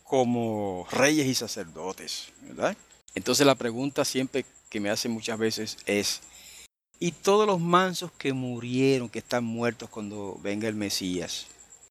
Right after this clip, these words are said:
Es, no, no dice que eso, no habla de, de, de ellos en la resurrección.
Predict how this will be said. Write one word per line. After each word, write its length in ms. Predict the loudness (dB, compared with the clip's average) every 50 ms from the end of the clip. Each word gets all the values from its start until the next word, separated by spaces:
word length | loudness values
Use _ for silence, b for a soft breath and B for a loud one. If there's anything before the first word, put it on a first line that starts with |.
| _ _ _ _ _ _ _ _ _
Es, 240 | -6 -6 -6 -6 -4
no, 320 | -4 -2 -2 0 0 -2 -2
no 240 | -2 -2 -2 0
dice 260 | 0 0 0 0 0 0
que 80 | 0
eso, 180 | 0 0 -2 -4 -6
no 240 | -8 -6 -4 -2 -2
habla 220 | 0 0 0 2
de, 340 | 2 4 4 4 2 2 0
de, 320 | 0 -2 -2 -2 -4 -4
de 240 | -4 -2 0 2 4
ellos 380 | 2 2 0 -4 -6 -6 -8 -8
en 120 | -6 -6 -4
la 120 | -4 -4
resurrección. 800 | -6 -8 -8 -8 -8 -8 -6 -6 -4 0 2 2 2 2 0